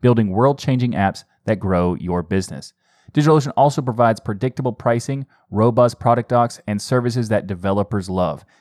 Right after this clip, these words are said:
That's DigitalOcean. I mean, the product docs are awesome. The amount of tutorials that they have is tons of tutorials,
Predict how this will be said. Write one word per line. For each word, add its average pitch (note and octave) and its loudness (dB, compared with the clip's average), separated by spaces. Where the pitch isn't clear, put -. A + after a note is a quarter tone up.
That's G#2+ 2
DigitalOcean. F#2 -4
I A2 2
mean, A#2+ 6
the A2 4
product B2 0
docs G#2 2
are - -4
awesome. G#2 0
The F#2 -2
amount G2 0
of G2+ -6
tutorials G#2+ -2
that G#2+ -6
they G#2+ -2
have G#2 -2
is F2+ -6
tons C3 2
of B2+ 2
tutorials, C3+ 2